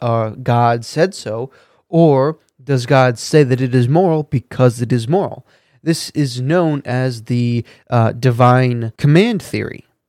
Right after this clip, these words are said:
Where does morality come from? Is, is something, is something moral because God says that this is the moral thing to do, or does God say something is moral because it is inherently a moral act?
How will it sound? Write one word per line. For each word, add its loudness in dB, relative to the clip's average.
Where 4
does 0
morality 0
come -8
from? -12
Is, -4
is -2
something, -4
is -12
something 0
moral 4
because -2
God -4
says 0
that -12
this -6
is -6
the -10
moral -2
thing -8
to -20
do, -4
or 6
does 2
God 0
say 0
something -2
is -4
moral 0
because 2
it 4
is 2
inherently 0
a 2
moral -2
act? -4